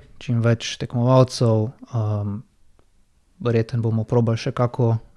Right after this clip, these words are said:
večjo mednarodno tekmo organizirati. Um, ta univerzitetni pokal je bila dobra, dobra odskočna deska, da smo se malo preizkusili, pa da vidimo, kako bo, mislim, da vidimo, da smo si dokazali, da smo sposobni organizirati mednarodno tekmo.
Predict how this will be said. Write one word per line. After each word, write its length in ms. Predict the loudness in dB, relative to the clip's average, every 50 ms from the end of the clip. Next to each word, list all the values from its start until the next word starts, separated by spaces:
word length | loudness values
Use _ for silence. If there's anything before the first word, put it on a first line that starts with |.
| -2
večjo 380 | 0 0 0 0 0 0 0 0
mednarodno 540 | 2 0 2 4 4 6 6 6 4 4 2
tekmo 340 | 2 2 0 0 2 2 2
organizirati. 800 | 4 4 4 4 4 4 4 4 4 4 4 2 0 -6 -14 -20 -20 -20 _ -16
Um, 400 | -12 -10 -8 -6 -6 -6 -6 -8 -8 -4
ta 160 | -2 -2 0 0 -2
univerzitetni 720 | -2 -2 -2 -2 -2 -2 -2 -2 -2 -2 0 0 0 -2 -4
pokal 380 | -4 -4 0 2 2 4 2
je 40 | 2 2
bila 140 | 2 2 2
dobra, 400 | 2 2 2 2 2 2 2 0 -2 -4 _ _ _ _ _ _ _ _ _ _ -20 -20 -20 _ -20 _ _ -8 -4
dobra 240 | -2 0 2 2 2
odskočna 440 | 0 2 2 0 0 2 0 0 2
deska, 340 | 4 4 4 2 2 0 0
da 120 | 0 0
smo 140 | 0 -2 -2
se 140 | -2 0 0
malo 160 | 2 2 2
preizkusili, 640 | 2 2 0 0 0 2 2 2 2 2 2 0 0
pa 200 | -2 -4 -6 -6 -4
da 80 | -2
vidimo, 320 | 0 0 2 2 0 0 -2
kako 320 | -4 -8 -6 -4 -2 0
bo, 220 | 0 2 2 4 2 2 0 -4 _ _ _ _ _ _ _ _ _ -12
mislim, 300 | -10 -8 -4 -4 -2 -2
da 80 | 0 0
vidimo, 440 | 2 2 2 2 0 -2 -4 -6 -8
da 280 | -10 -8 -6 -6 -4 -2
smo 140 | -2 -2 -2
si 140 | 0 0 0
dokazali, 520 | 0 0 4 6 6 6 6 4 4 2 0
da 60 | -2
smo 420 | -2 -2 0 0 2 2 2 2 0
sposobni 540 | -4 -6 -6 -6 0 4 4 6 8 8 8
organizirati 640 | 8 8 8 6 6 6 6 6 6 6 6 6
mednarodno 480 | 4 4 4 6 6 8 6 6 4 4
tekmo. 440 | 4 4 4 4 4 4 2 2 2